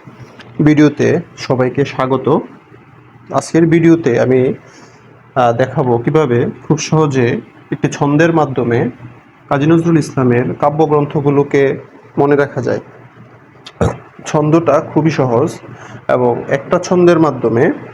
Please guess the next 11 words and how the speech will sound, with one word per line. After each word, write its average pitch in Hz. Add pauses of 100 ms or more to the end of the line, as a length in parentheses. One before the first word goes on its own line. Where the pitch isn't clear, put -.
(420)
আহ, 120
কাজী 143
নজরুল 156
ইসলাম 147
রচিত 143
যত 139
কাব্যগ্রন্থ 135
আছে 120 (220)
সবগুলো 143
কাব্যগ্রন্থের 139
নাম 123